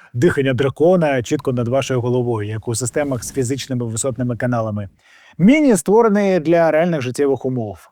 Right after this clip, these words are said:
коли саундбар стоїть в ніші під телевізором, де динаміки вгору просто перекривались би полицею.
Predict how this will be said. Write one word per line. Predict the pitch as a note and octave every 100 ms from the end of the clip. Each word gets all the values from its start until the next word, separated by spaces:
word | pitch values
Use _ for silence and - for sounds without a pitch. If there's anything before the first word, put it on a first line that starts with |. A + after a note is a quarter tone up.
| -
коли | D3 D3+ D#3 C3 _ -
саундбар | - D#3+ D#3 C3 G#2+
стоїть | - B2 A#2
в | C3+
ніші | G#3 C#4+ - E3+
під | C#3+ B2 A#2+ G#2+
телевізором, | C#3+ D3 A#3+ G3+ F#3+ D3+
де | C#3+ C#3+
динаміки | B2 D3+ G3 F#3 - D3+
вгору | B2 A2+ D#3 C#3
просто | D3+ D3+ C#3 B2+ - - -
перекривались | - D#3 C#3+ C#3+ F3 D#3+
би | B2 C#3+ C#3+ C3+ C3
полицею. | A2 C#3 A#2+ - A2 F2+